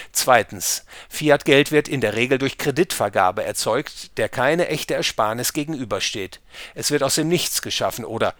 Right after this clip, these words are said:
ex nihilo, wie der Lateiner sagt. Und drittens, Fiat-Geld ist entmaterialisiertes Geld. Es hat die Form von bunt bedruckten Papierzetteln und Einträgen auf Computerfestplatten.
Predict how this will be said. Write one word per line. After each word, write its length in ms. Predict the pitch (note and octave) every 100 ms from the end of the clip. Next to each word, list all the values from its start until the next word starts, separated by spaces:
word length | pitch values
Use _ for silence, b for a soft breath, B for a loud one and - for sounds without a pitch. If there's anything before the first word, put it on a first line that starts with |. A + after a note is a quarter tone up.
| _
ex 280 | A#2+ - -
nihilo, 500 | D#3 A#2 G2+ G#2+ A2+
wie 100 | C3
der 120 | C3
Lateiner 520 | C3+ C3+ C#3+ A#2+ F#2
sagt. 460 | F#2 - - - - B B -
Und 220 | G#2 -
drittens, 500 | A2 - C3+ - - B B -
Fiat-Geld 640 | - E3+ E3 - C#3+ C#3
ist 300 | D#3+ D3 -
entmaterialisiertes 1200 | C#3 - G#2 F#2+ - G#2 G2+ G#2+ G#2 G#2+ A2 -
Geld. 340 | A#2+ G#2+ A2 -
Es 140 | - -
hat 140 | C3
die 60 | B2+
Form 280 | - C3 C#3+
von 240 | A#2+ G#2+
bunt 320 | C3+ D#3+ -
bedruckten 540 | C3+ B2 C#3+ - - G#2
Papierzetteln 800 | A2+ - D3 - C#3 - C3+ B2+ B B
und 240 | - C#3+ -
Einträgen 560 | D3 E3+ - D#3 D3+
auf 220 | D#3 C3+ -
Computerfestplatten. 1300 | D#3+ - B2 G#2+ - A2 - - A2+ G2 G#2 G#2+